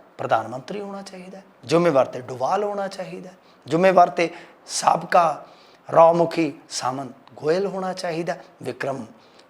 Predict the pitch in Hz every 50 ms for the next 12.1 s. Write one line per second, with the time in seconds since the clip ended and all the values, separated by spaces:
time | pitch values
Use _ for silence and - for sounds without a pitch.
0 | _ - 180 190 202 208 202 - 196 175 165 190 180 190 180 - - _ _ _
1 | _ - 240 - - - - 143 160 226 277 294 302 320 320 285 320 311 294 294
2 | 269 311 302 294 302 302 - - - _ _ _ _ _ _ _ _ _ _ _
3 | _ _ _ _ _ _ _ _ _ _ _ _ _ _ _ - 180 139 139 160
4 | 160 156 127 104 98 101 - 156 196 - - _ _ _ _ _ _ _ _ -
5 | 139 147 - - 202 190 - - - - _ _ _ _ - 202 214 - 240 -
6 | - 190 160 165 180 180 185 - 220 226 220 208 220 - - 180 175 180 185 -
7 | - - - _ _ _ _ _ _ _ - 151 151 - 196 196 151 123 - 139
8 | 180 196 - - - - - _ _ - - 147 156 165 151 - 147 139 - -
9 | - 135 139 165 165 - - - - 104 - - - - - - - - - _
10 | - - _ _ _ _ - - 131 - - - 156 123 135 151 143 123 120 120
11 | 147 156 202 - - - - - _ - 139 156 151 156 156 156 - 170 165 160
12 | 156